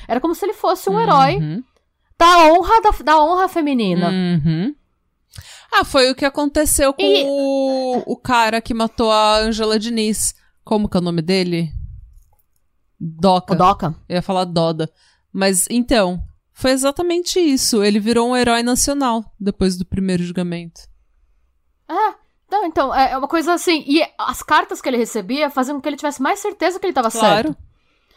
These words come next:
Speaker 1: E o que que ele fez? Ele falou pra Evelyn que a culpa era toda dela, que se ela não tivesse ido depor, ele não seria considerado louco. E ele falou pra família que era pra cortar a Evelyn financeiramente.
Speaker 2: Uhum.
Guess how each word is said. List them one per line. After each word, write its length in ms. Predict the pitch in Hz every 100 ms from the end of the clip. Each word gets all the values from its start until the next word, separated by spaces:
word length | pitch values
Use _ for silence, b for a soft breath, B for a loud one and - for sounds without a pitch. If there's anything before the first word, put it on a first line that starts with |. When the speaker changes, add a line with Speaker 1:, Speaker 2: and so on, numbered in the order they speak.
| _ _ _ _ -
Speaker 1:
E 200 | 339 415
o 20 |
que 140 | 427 427
que 60 |
ele 120 | 381
fez? 560 | 381 359 269 196 208 -
Ele 140 | 262 277
falou 280 | 302 302
pra 300 | 302 311 247
Evelyn 240 | 269 277 285
que 80 | 285
a 60 |
culpa 240 | 269 269 269
era 100 | 269
toda 220 | 277 302
dela, 320 | 262 240 262
que 80 | -
se 100 | -
ela 140 | 233
não 100 | 240
tivesse 500 | 240 262 240 226 -
ido 120 | 214
depor, 600 | 214 220 - 208 233 277 262
ele 180 | 233 240
não 80 | 240
seria 200 | 254 240
considerado 420 | 247 254 240 247
louco. 400 | 262 220 - 196 _ _ _ _ _ _ _
E 340 | 349 427 523 -
ele 200 | 302 330
falou 240 | 320 330 330
pra 120 | -
família 360 | 359 302 285
que 80 | 262
era 100 | 330
pra 140 | 330 320
cortar 380 | 349 349 330
a 100 | 294
Evelyn 220 | 302 302 311
financeiramente. 760 | 285 311 330 330 339 269 208
Speaker 2:
Uhum. 300 | 208 185 262